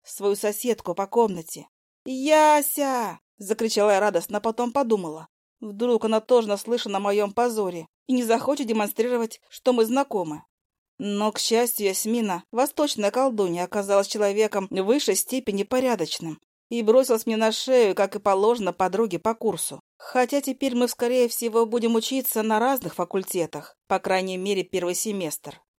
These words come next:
Сомневаюсь, что Эмир Абаб решит сделать из дочери шофёра. Тем более, что они там передвигаются на коврах-самолётах. «Слышала,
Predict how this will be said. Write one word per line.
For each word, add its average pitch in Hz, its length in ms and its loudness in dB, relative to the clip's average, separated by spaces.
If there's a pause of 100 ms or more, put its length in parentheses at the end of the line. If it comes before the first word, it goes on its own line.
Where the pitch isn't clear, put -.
(100)
Сомневаюсь, 190 720 2
что - 260 -4
Эмир 196 380 -2
Абаб 196 420 -2 (220)
решит 254 360 -2
сделать 247 400 2
из 175 200 -8
дочери 180 420 0
шофёра. 180 680 -2 (280)
Тем 247 240 -2
более, 220 260 4
что 220 260 0
они 220 240 0
там 190 280 -4 (120)
передвигаются 240 680 0
на 226 100 0
коврах-самолётах. 247 1200 -2 (580)
«Слышала, 294 720 0